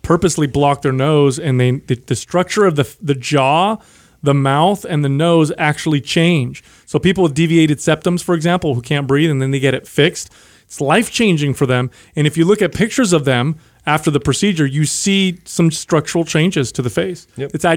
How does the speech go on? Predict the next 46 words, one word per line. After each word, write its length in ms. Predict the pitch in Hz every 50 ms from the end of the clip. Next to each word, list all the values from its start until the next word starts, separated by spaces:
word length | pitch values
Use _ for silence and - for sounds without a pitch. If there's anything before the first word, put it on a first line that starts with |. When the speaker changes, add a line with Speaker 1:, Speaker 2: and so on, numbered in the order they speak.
| 165 202
Speaker 1:
I 60 | 175
just 200 | 180 220 185 147
learned 220 | 180 185 190 185
this 140 | 175 151 -
recently. 320 | 165 185 170 - 156 123
It's 180 | 107 104 - -
really 160 | 135 170 180
crazy. 360 | - - 160 170 190 175 160
Speaker 2:
That's 380 | 127 127 127 120 107 110 - -
why 120 | 123 113
you 180 | 104 101 101 98
can 240 | - - 101 92 87
tell, 680 | - - - - 107 98 95 90 87 82 92 98 - _ - - - - - - -
uh, 60 | - - - - - 52
I 40 | -
mean, 260 | 95 92 90 85 80
for, 340 | - - - - - 101 92
if 140 | 71 90 -
you 60 | 101
wanna 140 | 92 90 90
go 140 | 85 87 82
just 240 | 80 85 - - -
completely 440 | - 90 80 - - 92 80 87
superficial, 1000 | 85 - - - 98 90 - 80 - - 85 82 - - 90 85 82 82 80 80
you 80 | 92 85
know, 80 | 82 73
I 80 | 76
don't 140 | 80 78 73
care 140 | - - 80
about 220 | 78 80 80 73
any 180 | 80 80 80 78 - _ _
scientific 720 | - - - - 80 80 76 73 - - - - 85 80 -
stuff, 320 | - - 80 78 - - _ _ - - - - _ _ _ _ _ _ _ _
chicks 680 | - - - 113 95 78 78 - - - - - -
will 80 | - 87
be 80 | 85 90
more 220 | 87 87 85 82
attracted 720 | 80 - - - 107 98 98 95 - - 80 78 78 - -
to 140 | - 95 85
a 40 |
guy 540 | 78 - 92 95 95 87 80 73 76 80 85 - -
with 140 | 90 87 87
a 60 | 82
chiseled 440 | - - 92 85 85 82 82 82 - _ _
jawline. 480 | - 107 113 120 101 85 76 - 95 98 - _ _ _ _ -
Speaker 1:
Mm. 440 | - 139 139 139 139 135 127 123 113